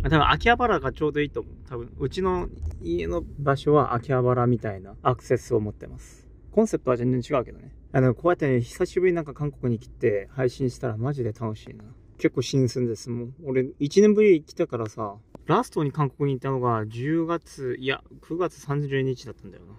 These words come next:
で、俺、十月一日に移住してきたから、日本に。ほぼ一年ですよね。いや、でも一年ならさ、ほとんど変わんないと思ったのに、なんか街が変わってるところも結構あったんですよね。一年なら結構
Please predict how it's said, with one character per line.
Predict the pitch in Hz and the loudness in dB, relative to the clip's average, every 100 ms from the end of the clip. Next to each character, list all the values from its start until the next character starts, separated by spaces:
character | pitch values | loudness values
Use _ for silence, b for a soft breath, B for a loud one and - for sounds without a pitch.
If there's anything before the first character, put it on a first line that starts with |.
| _ - - | _ -20 -6
で、 | 117 | 0
俺、 | 113 | 2
十 | 110 131 | 2 -2
月 | 147 147 - 151 | -2 -6 -6 -8
一 | 143 | -6
日 | 120 110 | -8 -6
に | 104 101 95 | -6 -8 -14
移 | 160 127 | -10 -2
住 | 123 | 0
し | 120 | 0
て | - | -2
き | 113 | -6
た | 117 | -8
か | - | -12
ら、 | 104 107 | -12 -10
日 | 110 | -8
本 | 110 110 | -8 -8
に。 | 120 - - - | -10 -16 -20 -6
ほ | 165 | -2
ぼ | 160 113 | 0 0
一 | 104 135 | -2 -6
年 | 117 | -6
で | |
す | 98 - | -8 -16
よ | |
ね。 | 107 117 - - _ | -20 -20 -20 -20 _
い | - | 0
や、 | 123 | 2
で | 120 | 2
も | 113 | 2
一 | 117 117 - | 0 -2 -2
年 | 175 180 | 0 2
な | 175 | 0
ら | 156 | -2
さ、 | 135 139 131 117 110 104 104 | -2 0 4 4 4 -2 -8
ほ | 127 | -10
と | 123 | -8
ん | 180 | -8
ど | 160 | -8
変 | 135 | -4
わ | 156 | -4
ん | 185 | -2
な | 160 | -4
い | |
と | 123 | -4
思 | 123 | -6
っ | |
た | 117 | -4
の | 113 | -4
に、 | 104 | -2
な | |
ん | 104 | -4
か | 104 | -4
街 | 104 110 - | -2 -4 -4
が | 160 | -8
変 | - - | -6 -2
わ | 185 | -2
っ | |
て | - 156 | 0 -2
る | |
と | 139 | -2
こ | 127 127 | -2 0
ろ | |
も | 120 | 0
結 | 117 - - | -4 -10 -4
構 | 123 | -2
あ | 147 | -2
っ | |
た | - 135 | -4 -6
ん | 113 | -6
で | |
す | - | -6
よ | - | 0
ね。 | - - - - - - - - - | 2 4 4 4 4 2 -6 -12 -12
一 | - 254 | -6 -2
年 | 285 | 0
な | 135 | 0
ら | |
結 | - - | 0 -4
構 | - | -6